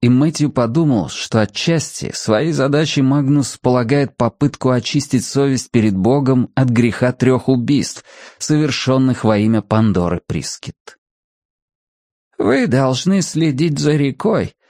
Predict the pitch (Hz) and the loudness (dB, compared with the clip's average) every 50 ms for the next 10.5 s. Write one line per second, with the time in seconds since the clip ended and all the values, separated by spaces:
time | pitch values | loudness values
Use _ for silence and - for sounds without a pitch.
0 | _ _ - - - - 104 92 87 95 95 98 95 87 95 98 92 92 98 95 | _ _ -14 -12 -4 -2 0 0 2 0 0 0 0 0 0 0 2 2 2 2
1 | 92 - - - 107 127 127 113 101 - _ - - - - - - 101 98 107 | 0 0 -2 -2 -2 -2 -2 -4 -8 -10 _ -20 -20 -20 -8 -2 -2 0 2 2
2 | 135 151 143 131 123 113 104 117 107 107 131 131 120 - - 107 107 107 95 101 | 2 2 2 2 2 2 2 2 2 0 0 -2 -2 -2 -2 0 0 0 0 0
3 | 107 101 110 113 117 117 - - - 107 107 104 - 101 95 - - 104 101 95 | 0 0 0 0 0 0 -2 0 0 0 0 0 -2 -6 -8 -4 -2 0 0 0
4 | 98 104 104 107 110 104 101 101 98 98 101 - 101 95 - - - 85 73 - | 2 0 2 2 2 2 2 2 0 0 0 -2 -2 -2 -2 -4 -4 -4 -4 -4
5 | 50 - - _ _ _ _ _ _ _ _ - - - - 247 233 226 233 226 | -6 -10 -14 _ _ _ _ _ _ _ _ -4 -2 0 2 2 2 2 0 0
6 | 208 196 196 214 220 208 262 262 233 139 - - - - _ _ _ _ _ _ | -2 -2 -4 -2 -2 0 0 0 -2 -2 -4 -6 -10 -14 _ _ _ _ _ _
7 | _ _ _ _ _ - - 185 202 202 196 190 202 196 170 196 202 202 196 - | _ _ _ _ _ -2 0 2 2 2 2 2 2 2 2 0 0 0 -2 -2
8 | 190 190 190 165 170 208 123 110 - - - 113 123 135 120 117 - - 131 143 | 0 0 0 0 0 0 0 -2 -2 -4 -2 0 2 2 2 0 0 -2 -2 0
9 | 143 139 143 143 147 139 151 170 - _ - 120 117 135 135 131 - 127 127 127 | 2 2 2 2 2 2 0 0 -2 _ -2 2 2 2 2 2 2 2 2 2
10 | 123 123 117 131 139 117 - - - | 2 2 2 0 0 0 -2 -6 -14